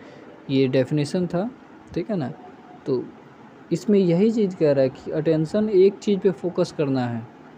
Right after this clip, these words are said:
और बाकी सारी चीज़ों को, मतलब, उन चीज़ों को हटाना है। इसका तात्पर्य जो, अ, other चीज़ों से,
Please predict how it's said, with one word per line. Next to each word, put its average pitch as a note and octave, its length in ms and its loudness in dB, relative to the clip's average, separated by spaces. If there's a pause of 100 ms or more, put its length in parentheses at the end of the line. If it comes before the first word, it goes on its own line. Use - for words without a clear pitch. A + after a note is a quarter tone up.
(140)
और C3+ 180 2
बाकी D3 460 0
सारी D#3+ 320 0
चीज़ों E3 300 -2
को, A3 240 -2 (500)
मतलब, F3+ 320 -2 (520)
उन A3+ 180 6
चीज़ों A3 320 4
को A3 120 2
हटाना F3 520 2
है। A#2+ 280 -2 (220)
इसका D3 220 -4
तात्पर्य C#3+ 680 0
जो, E3+ 380 2 (600)
अ, D3 260 0 (140)
other G3 260 6
चीज़ों D3+ 300 0
से, A#2+ 220 -6